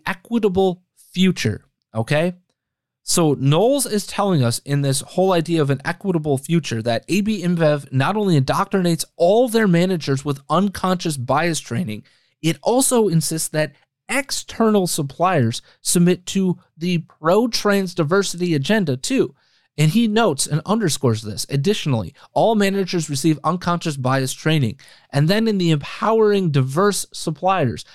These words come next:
they note that, um, in our middle America, uh, in our middle America's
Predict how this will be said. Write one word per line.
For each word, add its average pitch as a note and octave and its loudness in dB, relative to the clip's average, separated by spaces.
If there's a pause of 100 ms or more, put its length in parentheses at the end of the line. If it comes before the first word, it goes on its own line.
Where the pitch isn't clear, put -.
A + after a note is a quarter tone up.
they E3+ 2
note F3+ 0 (480)
that, C#3+ -2 (120)
um, B2 0 (1800)
in F3+ 2
our F#3+ 2
middle G3 2
America, F3 2 (260)
uh, C3+ 0
in C#3+ 0
our D3+ 2
middle A#3 2
America's E3 2